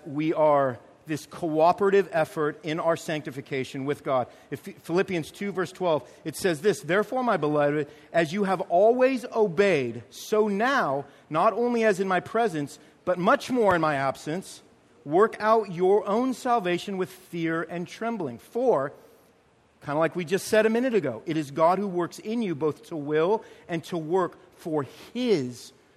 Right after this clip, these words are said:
good pleasure." Don't miss those last two words. So he says, "Work out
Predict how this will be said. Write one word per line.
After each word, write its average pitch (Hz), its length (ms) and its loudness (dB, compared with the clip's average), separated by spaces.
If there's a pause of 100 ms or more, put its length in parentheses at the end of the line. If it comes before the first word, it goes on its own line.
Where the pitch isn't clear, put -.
(180)
good 156 320 -2
pleasure." 143 380 -2
Don't 147 300 -6
miss 180 240 -4
those 147 300 -2 (240)
last 147 360 -2
two 165 100 -8
words. 156 260 -2
So 160 200 -2 (160)
he 208 120 -8
says, 156 220 -4
"Work 175 460 2
out 254 360 2